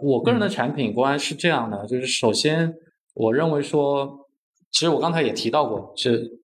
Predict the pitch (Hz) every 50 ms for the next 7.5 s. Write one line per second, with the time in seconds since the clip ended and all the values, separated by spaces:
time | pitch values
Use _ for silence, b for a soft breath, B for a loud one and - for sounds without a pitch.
0 | _ _ 160 165 175 170 139 110 101 - 135 135 127 131 123 - 135 131 131 -
1 | - 190 170 - - 143 123 - 160 131 107 107 - - 117 117 120 123 120 120
2 | - - - - 120 120 120 120 147 139 135 113 104 - - 151 165 - - -
3 | - _ _ _ _ _ _ 98 92 120 - _ _ _ - 143 - - - 139
4 | 135 165 160 151 143 - - - - - - 160 160 - 160 - 143 127 117 120
5 | 123 117 - - 143 120 - 139 139 127 131 - 113 98 95 120 131 139 135 -
6 | - 131 123 120 123 135 123 113 113 113 127 131 135 139 135 139 143 139 135 143
7 | 160 139 - - 101 101 104 104 104 -